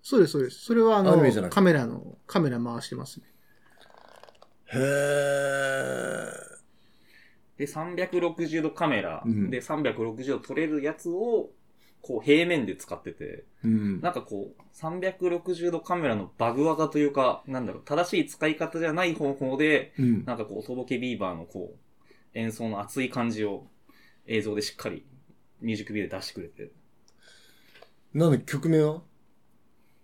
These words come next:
Speaker 2: 何の曲の時？
Speaker 1: 曲名は、Don't Light My Fireっていう曲です。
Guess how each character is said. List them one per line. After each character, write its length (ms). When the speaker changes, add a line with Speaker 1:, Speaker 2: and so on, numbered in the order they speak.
Speaker 2:
何 220
の 80
曲 140
の 40
時？ 260
Speaker 1:
曲 240
名 80
は、 320
Don't 300
Light 320
My 180
Fire 480
っ 20
て 160
い 40
う 360
曲 200
で 60
す。 140